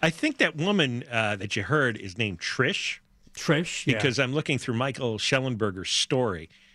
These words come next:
Speaker 1: and some of the quotes in the story match exactly what she said there. And, um, when she was asked about psychotic behavior, she said, "Yes, tons of drug use, mental instability, screaming, calling the police about hearing conversations that were never had,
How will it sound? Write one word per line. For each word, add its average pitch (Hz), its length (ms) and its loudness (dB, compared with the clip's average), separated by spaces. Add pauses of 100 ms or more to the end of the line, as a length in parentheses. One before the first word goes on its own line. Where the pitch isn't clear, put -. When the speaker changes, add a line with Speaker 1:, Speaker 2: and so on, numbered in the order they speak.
(160)
Speaker 1:
and 98 400 -8
some 147 300 -6
of 120 60 -6
the 104 60 -4
quotes - 360 -2
in 101 60 -8
the 87 80 -10
story 110 340 0
match 90 300 -6
exactly 104 420 -4
what 92 180 -4
she - 160 -4
said 123 380 -2
there. 85 220 -10 (480)
And, 107 440 0 (120)
um, 101 400 -2 (680)
when 120 120 -2
she 139 140 2
was 117 180 0
asked 165 380 0
about 117 280 0
psychotic 135 640 -2
behavior, 107 640 -2
she 95 220 -6
said, 95 340 0
"Yes, 104 540 -2 (360)
tons 165 360 0
of 120 100 -2
drug 120 320 0
use, 80 320 -10
mental 139 400 -2
instability, 101 800 -4 (220)
screaming, 139 720 0 (400)
calling 156 380 0
the 135 100 -2
police 131 420 -2
about 104 220 0
hearing 123 280 -2
conversations 110 880 -4
that 110 120 -4
were 98 100 -8
never 104 300 -2
had, 92 360 -8